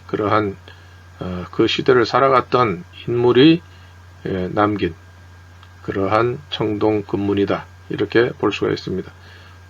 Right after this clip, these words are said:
또 여기서도 보면, 어, 달, 월 이렇게 되어 있습니다. 이건 오늘날 우리는 기라고 읽지만 본래 이것은 사라고 읽는 것입니다. 그래서, 어, 이 월, 사,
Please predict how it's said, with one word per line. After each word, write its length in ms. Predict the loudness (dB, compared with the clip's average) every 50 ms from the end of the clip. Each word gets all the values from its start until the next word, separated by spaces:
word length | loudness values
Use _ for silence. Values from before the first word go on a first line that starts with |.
| 0
또 200 | 4 6 8 8 8
여기서도 400 | 8 8 6 6 6 4 4 4
보면, 480 | 6 6 6 6 6 4 4 2 0 -4 -12 -20 -18 -12
어, 300 | -8 -6 -6 -6 -6 -8 -10 -18 -20 -20 -20 -20 -20 -20 -20 -20 -20 -20 -20 -20 -20 -20 -20 -20 -20 -20 -20 -20 -20 -20 -20 -20 -20 -16
달, 300 | -4 0 4 4 6 6
월 460 | 4 4 4 4 4 4 4 0 -4 -10 -18 -20 -16 -8
이렇게 360 | -6 -2 -2 -2 2 2 2 4
되어 120 | 4 4
있습니다. 580 | 4 2 2 -2 0 0 2 4 4 2 2 -2 -8 -16 -20 -20 -20 -20 -8 -2
이건 220 | 2 2 4 4
오늘날 500 | 4 4 6 6 6 6 6 6 4 4
우리는 420 | 4 4 6 6 6 4 2 0
기라고 440 | -2 0 0 2 4 4 4 4 2
읽지만 540 | 2 0 -2 -2 0 2 2 2 2 2 0 -6 -12 -20 -20 -20 -20 -10
본래 380 | -2 2 4 6 8 8 8 8
이것은 580 | 6 4 6 6 4 6 4 2 2 2 0 -4 -8 -18 -20 -20 -20 -20
사라고 500 | -18 -2 2 2 4 4 4 4 4 4
읽는 220 | 4 4 2 0 0
것입니다. 600 | 0 0 0 -2 0 2 4 4 4 4 2 0 -4 -14 -20 -20 -20 -20 -20 -20 -20 -20 -20 -8
그래서, 500 | -2 2 4 4 4 4 4 4 2 2 -2 -10 -20 -20 -20 -20 -20 -20 -20 -12
어, 240 | -10 -8 -8 -8 -8 -8 -8
이 200 | -6 -4 -2 -2
월, 440 | 0 2 4 6 6 6 6 4 0 -8 -18 -20 -20 -20 -20
사, 400 | -16 -4 0 2 2 2 0